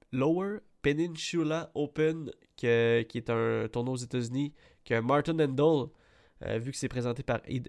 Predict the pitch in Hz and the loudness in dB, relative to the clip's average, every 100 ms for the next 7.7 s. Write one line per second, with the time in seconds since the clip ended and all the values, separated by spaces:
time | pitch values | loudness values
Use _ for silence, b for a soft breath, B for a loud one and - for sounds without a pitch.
0 | - 123 123 117 127 139 b b b b | -6 0 0 2 0 0 b b b b
1 | - 120 120 117 113 127 123 117 120 117 | -10 -6 -2 0 2 2 2 0 2 2
2 | 113 120 123 120 113 110 117 113 - 117 | 0 -2 -2 0 -2 -2 -2 -2 -2 -4
3 | 113 113 117 147 214 _ _ _ _ _ | 0 0 4 4 4 _ _ _ _ _
4 | _ _ _ _ _ - - 120 123 127 | _ _ _ _ _ -20 -4 0 2 4
5 | 127 127 - b b b - 117 123 143 | 4 4 0 b b b 0 0 4 4
6 | 147 139 127 123 120 120 117 113 117 113 | 6 6 4 4 4 2 2 0 -2 -4
7 | - - - - 117 113 | -6 -6 -8 -6 -4 -2